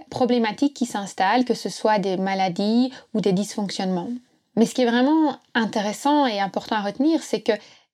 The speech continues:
être à l'équilibre, ça ne veut pas dire qu'il faut que tous les éléments soient présents dans les mêmes quantités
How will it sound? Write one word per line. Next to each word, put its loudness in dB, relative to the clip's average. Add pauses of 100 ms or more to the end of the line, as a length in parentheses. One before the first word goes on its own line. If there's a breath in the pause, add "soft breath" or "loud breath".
(100)
être 2
à 2
l'équilibre, 0
ça 0
ne 2
veut 4
pas 0
dire 2 (600 soft breath)
qu'il 0
faut 0
que -2 (160)
tous 2
les 2
éléments 2
soient -6
présents 0
dans -2
les -4
mêmes 2
quantités -2